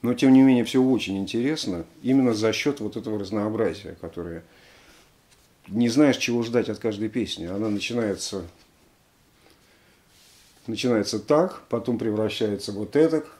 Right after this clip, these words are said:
а потом п-, вообще неизвестно что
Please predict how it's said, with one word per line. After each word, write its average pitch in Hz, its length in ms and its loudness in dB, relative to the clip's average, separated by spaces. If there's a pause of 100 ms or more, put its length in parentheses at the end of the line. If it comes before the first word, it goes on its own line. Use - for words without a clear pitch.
а - 80 -12
потом 139 460 0
п-, 101 200 -8 (560)
вообще 110 340 0
неизвестно 104 500 0
что - 380 -16